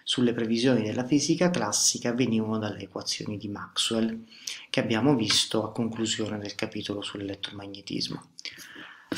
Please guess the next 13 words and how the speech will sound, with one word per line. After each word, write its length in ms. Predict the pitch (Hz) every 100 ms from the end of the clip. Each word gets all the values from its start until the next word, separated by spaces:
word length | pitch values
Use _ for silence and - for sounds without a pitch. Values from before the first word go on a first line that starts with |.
| -
In 60 | 139
questo 300 | 170 190 139
nuovo 260 | 127 127 -
capitolo 720 | 123 - 120 120 120 120 - - - -
affronteremo 800 | - 160 156 160 127 120 120 -
altri 460 | - 170 123 - 113
motivi 480 | 117 113 120 110 110
di 180 | 107
crisi 460 | - - 120 110 113
della 220 | 110 107
fisica 360 | - - - 202
classica 560 | 113 101 - - 196
che 300 | 185 165 -